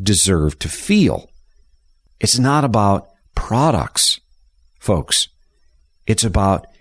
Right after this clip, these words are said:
true investing. Investing the right way for the right stage of life that you're in.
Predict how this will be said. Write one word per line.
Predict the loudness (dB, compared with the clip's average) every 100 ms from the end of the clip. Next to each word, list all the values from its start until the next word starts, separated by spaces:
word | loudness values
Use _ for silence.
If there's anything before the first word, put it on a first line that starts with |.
| _ _ -6
true | -4 0 2 2 2 0
investing. | 0 0 0 0 0 -2 -4 -8 -12 _ _ _ _ _ _ _ -2
Investing | 0 2 0 0 0 0 0 0
the | 0
right | 2 2 2 0
way | 0 2 2
for | 0 0 2
the | 2
right | 2 2 2
stage | 0 0 0 2
of | 0 0
life | 0 0 -2
that | -4
you're | 0 2
in. | 2 -2